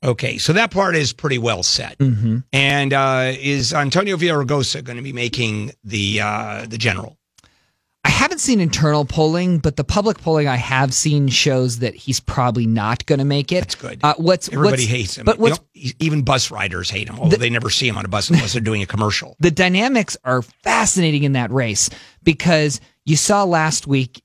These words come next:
Speaker 2: Gavin Newsom, who's been the front runner, he'll go to a runoff no matter what, started attacking his T V commercials, John Cox. Uh, attacking. What he was doing was lifting John Cox up because Gavin Newsom is so revolting to most Republicans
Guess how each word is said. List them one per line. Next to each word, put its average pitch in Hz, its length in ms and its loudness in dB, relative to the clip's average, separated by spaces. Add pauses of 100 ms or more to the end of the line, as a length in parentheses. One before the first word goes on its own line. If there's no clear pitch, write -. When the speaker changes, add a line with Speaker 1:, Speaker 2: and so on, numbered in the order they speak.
(100)
Speaker 2:
Gavin 156 380 2
Newsom, 135 320 0
who's 127 180 0
been 151 180 2
the 147 80 2
front 117 220 -4
runner, 113 200 0
he'll 147 180 4
go 131 180 0
to 120 140 0
a 110 40 0
runoff 104 360 0
no 120 80 2
matter 98 200 0
what, 120 300 2 (440)
started 165 360 2
attacking 147 540 0
his 123 160 -2
T 147 160 2
V 127 100 0
commercials, 110 580 -2
John 90 260 -2
Cox. - 500 -2 (320)
Uh, 135 160 4 (480)
attacking. 151 720 0 (280)
What 190 120 4
he 208 60 0
was 170 160 0
doing 202 320 2
was 131 160 0
lifting 139 580 0
John 117 300 0
Cox 110 440 -6
up 165 380 -2
because 123 560 0 (260)
Gavin 180 320 2
Newsom 151 300 0
is 117 100 0
so 156 160 0
revolting 123 840 0
to 131 120 -2
most 123 320 2
Republicans 143 760 0